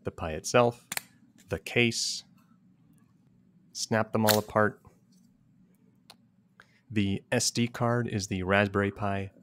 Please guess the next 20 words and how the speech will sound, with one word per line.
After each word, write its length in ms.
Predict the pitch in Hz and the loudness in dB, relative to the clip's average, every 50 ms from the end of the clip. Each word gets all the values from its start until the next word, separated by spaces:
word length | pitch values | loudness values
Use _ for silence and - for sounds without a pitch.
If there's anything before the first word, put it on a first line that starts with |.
| _ _ - | _ _ -2
operating 400 | 98 101 - - 107 107 110 107 | -2 -2 -2 -4 -4 -4 -4 -6
system. 440 | - - 110 - - 120 123 135 - - _ _ _ _ | -4 -4 -6 -6 -6 -8 -8 -8 -10 -16 _ _ _ _
Pop 260 | - 101 95 - - | 2 2 2 2 0
that 180 | - 104 98 98 | -2 -2 0 0
in, 280 | 98 101 101 107 110 - - _ _ _ _ _ _ _ _ _ _ _ _ _ _ _ - - _ _ _ _ - - - | 0 -2 -2 -4 -6 -10 -14 _ _ _ _ _ _ _ _ _ _ _ _ _ _ _ -20 -20 _ _ _ _ -20 -20 -10
slide 500 | - - - - 101 101 101 101 101 101 | -8 -6 -4 -4 -2 0 2 4 4 4
it 280 | 104 104 - - - - - _ _ _ _ | 4 2 2 -2 -8 -10 -14 _ _ _ _
into 160 | 104 90 87 | -4 -4 -4
the 60 | 90 | -4
case, 560 | - - - 110 107 104 - - - - - - _ - - - - - _ - - - _ _ _ _ _ | -4 -2 0 0 2 2 0 -2 -4 -6 -8 -12 _ -20 -20 -20 -20 -20 _ -20 -20 -20 _ _ _ _ _
snap 520 | - - - - - 101 101 101 - - | -8 -4 -4 -2 0 2 2 2 0 -2
it 120 | - - - | -6 -8 -8
together, 500 | - 92 98 107 101 95 104 117 113 - - - - - _ _ _ _ _ _ _ _ _ _ _ _ _ _ _ _ _ - - - - - - - - - - | -2 4 4 6 6 4 2 0 -2 -4 -6 -6 -6 -12 _ _ _ _ _ _ _ _ _ _ _ _ _ _ _ _ _ -4 -4 -2 -2 -6 -10 -10 -8 -4 -2
and, 400 | 104 101 104 107 110 110 104 117 | 0 2 2 2 2 2 2 2
uh, 180 | 113 113 113 | 4 4 2
plug 340 | 107 - - - 117 117 117 | 2 -2 -4 2 2 6 6
it 140 | 120 - 117 | 6 4 4
into 140 | 123 117 113 | 2 2 4
the 100 | 117 113 | 4 4
wall. 380 | 113 131 143 - - - - | 6 6 6 6 4 0 -6